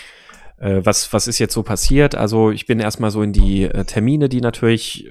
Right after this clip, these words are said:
mit dem gesamten Scrum-Team stattfinden, bin ich mal mit eingeladen worden und hab mich da dazugesellt und einfach mal ein bisschen zugehört, äh, und hier und da halt einfach mal Hallo gesagt, man hat sich mal vorgestellt, man hat mal miteinander gesprochen.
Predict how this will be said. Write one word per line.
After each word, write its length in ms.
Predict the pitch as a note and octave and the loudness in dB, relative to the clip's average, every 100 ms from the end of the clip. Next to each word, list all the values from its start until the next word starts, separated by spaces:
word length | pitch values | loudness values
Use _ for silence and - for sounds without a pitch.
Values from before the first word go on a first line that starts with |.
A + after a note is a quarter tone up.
| D2+ | -18
mit 300 | - A2 G#2 | -8 -4 -2
dem 100 | G2+ | -2
gesamten 380 | G#2 G#2 G2+ G2+ | -2 -4 -4 -6
Scrum-Team 520 | - B2+ C#3 - A#2+ | -2 -2 -2 -2 -4
stattfinden, 600 | - A#2 - A#2 A2+ A#2 | -2 -6 -4 -4 -2 -2
bin 140 | A2 G#2+ | -2 -4
ich 160 | - | -2
mal 180 | G#2 G#2 | 0 2
mit 240 | G#2 G2 | 0 -2
eingeladen 540 | G2+ A2+ A#2+ A2+ A2+ G2+ | -2 0 0 0 -2 -2
worden 260 | G#2+ G#2 | -2 -2
und 200 | G#2+ G2 | -4 -6
hab 100 | G#2+ | -6
mich 140 | G2+ - | -6 -4
da 100 | G2 | -4
dazugesellt 680 | G2 - C#3 A#2+ A2 A2 G#2 | -4 -6 -6 -2 2 0 0
und 120 | G#2 _ - - - _ | -10 _ -20 -20 -20 _
einfach 340 | - A2 A2+ A2+ | -6 -4 -4 -2
mal 80 | G2+ | 0
ein 60 | |
bisschen 240 | G#2 - G#2 | 0 -2 -4
zugehört, 560 | - D3+ B2 A#2+ - _ _ _ _ _ _ _ _ - _ - - | 2 4 6 4 2 _ _ _ _ _ _ _ _ -20 _ -20 -4
äh, 220 | A2+ A2+ | 2 2
und 200 | A2 G#2 | 2 -4
hier 200 | - A2+ | 0 2
und 100 | G#2+ G#2 | 2 2
da 160 | G#2+ | -2
halt 160 | A2 - | -2 -6
einfach 200 | G2+ G#2 | -10 -8
mal 140 | G2 | -4
Hallo 220 | G2+ A#2+ | -2 0
gesagt, 420 | C3+ A#2 A2+ A#2 A2 | 0 0 0 0 -2
man 140 | G#2 | -4
hat 120 | G#2 | -4
sich 120 | - | -8
mal 80 | G2 | -8
vorgestellt, 600 | - C#3+ B2 - A2+ G#2+ | 0 0 -2 -4 -4 -4
man 120 | G2+ | -6
hat 140 | G#2 - | -10 -8
mal 80 | G2+ | -8
miteinander 440 | G#2 G2 F#2 F#2+ | -6 -6 -6 -8
gesprochen. 560 | G2+ - C3+ - A2+ | -10 -8 -8 -4 -6